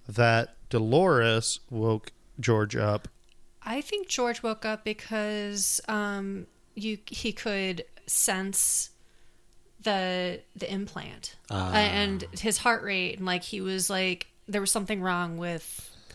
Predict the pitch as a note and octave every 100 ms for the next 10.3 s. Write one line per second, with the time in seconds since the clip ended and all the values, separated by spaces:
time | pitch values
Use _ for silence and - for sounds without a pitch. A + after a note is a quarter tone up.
0 | - - - - F#3 - F#3+ E3 - F3+
1 | F3 - - G3+ - - - - - -
2 | - A#2+ A2+ - C3+ B2 C4 A#3 D3 D#3
3 | D3 D#3 D#3+ E3 C#3+ D3 D#3+ E3+ - D#3
4 | C#3+ C#3 - A#2+ A2 A2+ A2+ A2+ - -
5 | D#3 D3+ - - D3+ A2+ C3 A2 A#2 A2+
6 | G#2+ G2+ - - - B2+ - A2+ A2+ A2+
7 | A2 C#3 A2+ - - A#2 A2+ G#2+ G#2 G2
8 | F#2 - - - A#2 G2 A#2 G#2+ G2+ A#2
9 | G#2 - G#2+ F#2+ - G#2 F#2 E2+ E2 -
10 | - - -